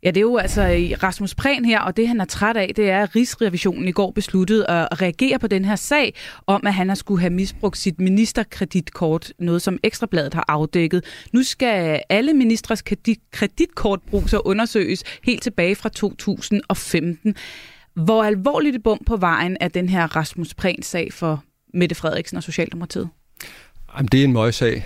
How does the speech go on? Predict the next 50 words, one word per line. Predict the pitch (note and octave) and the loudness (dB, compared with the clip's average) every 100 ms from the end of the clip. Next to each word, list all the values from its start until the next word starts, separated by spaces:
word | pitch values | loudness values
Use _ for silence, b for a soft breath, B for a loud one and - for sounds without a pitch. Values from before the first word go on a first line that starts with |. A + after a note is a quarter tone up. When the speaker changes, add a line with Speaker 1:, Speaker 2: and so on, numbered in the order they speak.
| D3 | -4
Speaker 2:
fordi | B2+ G#2+ A2+ | -2 -2 0
den | B2 A#2 | 0 2
er | A#2 | 2
så | B2 A#2+ | 4 4
nem | A#2+ B2+ | 2 2
at | B2+ | 0
forstå, | G#2 - A#2+ A#2+ | 0 2 2 2
ikke? | B2 - | -2 -2
Det | A2+ | 2
er | |
en | A2 | 4
minister, | G#2+ A2+ - B2 | 4 2 2 0
der | A2 | 2
ikke | G#2 | 0
kan | - | 0
finde | A2+ G#2+ | 0 2
ud | A2+ | 2
af | A2 | 0
at | F#2 | 0
håndtere | F#2+ - A2+ A2 | 0 2 2 2
sit, | - G2+ F#2 | 2 2 2
øh, | G#2+ F#2+ | 0 -2
kreditkort, | - G2 A2+ - A2+ G2 A2 | -2 0 0 2 2 2 0
øh, | G2 | -2
korrekt, | F#2+ - E2+ G2 A2 A2+ | -2 0 2 2 0 0
og | - F#2+ | 2 2
har | F#2+ | 2
siddet | - G2 G#2+ G#2+ | 2 2 2 2
og, | F2 F2+ F#2+ | 0 0 2
og, | F#2+ G2 | 2 2
og | G2+ | 0
fiflet | - A#2 - A#2+ | 2 0 2 2
med | F#2+ F2 | 2 2
det. | A2+ G#2 F#2+ | 2 2 2
Øh, | F#2 F#2 F2+ | 2 0 0
sagt, | - F#2+ G2 | 2 2 2
han | A2 G2 | 0 0
har | F#2 F#2 D#2+ B B | 0 0 -2 B B
holdt, | - F#2 F2+ G2 | -2 0 2 2
øh, | F#2 | 2
middag | F#2+ F#2 G#2+ F#2+ | 2 2 2 0
med | F#2 | 0
nogle | E2+ E2+ | -2 -2
bestemte | F#2 G2 - G#2+ F2+ | 0 0 2 0 2
mennesker, | F#2+ F2 - G2 | 2 0 0 -2
en | |
bestemt | F#2 G2 G2 - | 0 0 0 0
journalist, | F#2+ F2 F#2+ | -2 0 0
som | - F2+ E2 | 0 -2 0
så, | F#2 F#2+ | 0 0